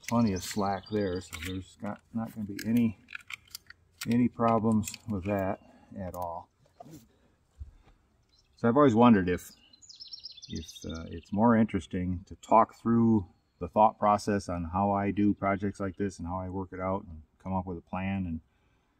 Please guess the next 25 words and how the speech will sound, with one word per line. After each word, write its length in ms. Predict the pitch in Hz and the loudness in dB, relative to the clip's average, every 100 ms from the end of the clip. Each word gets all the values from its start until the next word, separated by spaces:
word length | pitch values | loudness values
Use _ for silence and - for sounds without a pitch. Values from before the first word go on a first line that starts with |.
| _ | _
look 160 | 104 - | -6 -4
for 160 | 90 | -4
obstacles 580 | 98 98 - - 98 92 | 0 0 -2 -8 -6 -4
and 100 | 87 | -6
overcome 440 | 90 90 - 98 101 | -6 -8 -6 -4 -2
those 160 | 92 | -2
obstacles. 520 | 98 98 - - 101 | -2 -4 -10 -8 -6
Is 160 | 92 82 | -6 -4
that 260 | 101 113 - | 2 2 2
interesting? 640 | 120 120 127 - 127 127 120 - _ _ _ _ _ - | -2 -2 -2 -2 4 4 2 -10 _ _ _ _ _ 2
Or 160 | 139 | 4
is 80 | 123 | 6
it 100 | 120 104 _ | 2 -2 _
more 260 | 135 131 127 | 2 6 6
interesting 440 | 120 107 - 107 | 4 0 2 2
if 100 | 98 | 2
I 160 | 104 107 | 2 2
just 180 | 98 - | 0 0
shut 200 | 107 87 | -4 -4
my 100 | 90 | -8
mouth 280 | 87 92 98 | -4 -4 -6
and 100 | 90 | -12
just 180 | 90 85 | -12 -8
roll 240 | 95 90 | -6 -6
tape 280 | - 95 | -6 -6